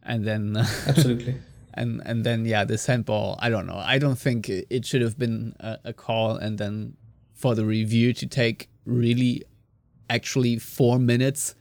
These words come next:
Speaker 1: it's just ridiculous.
Speaker 2: <laughs>
Speaker 1: What's, what's your opinion on that, Danny?
Speaker 2: I mean, where should we start? <laughs>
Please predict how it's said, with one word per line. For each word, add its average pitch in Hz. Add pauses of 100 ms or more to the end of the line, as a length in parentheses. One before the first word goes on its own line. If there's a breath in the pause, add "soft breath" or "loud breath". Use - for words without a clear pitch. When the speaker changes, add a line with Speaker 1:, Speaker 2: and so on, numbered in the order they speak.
(340 soft breath)
Speaker 1:
it's 127
just -
ridiculous. 107
Speaker 2:
<laughs> 120
Speaker 1:
What's, 120
what's 185
your 156
opinion 110
on 98
that, 98
Danny? 95 (1400)
Speaker 2:
I 175
mean, 156 (720 loud breath)
where 143
should 123
we 110
start? -
<laughs> -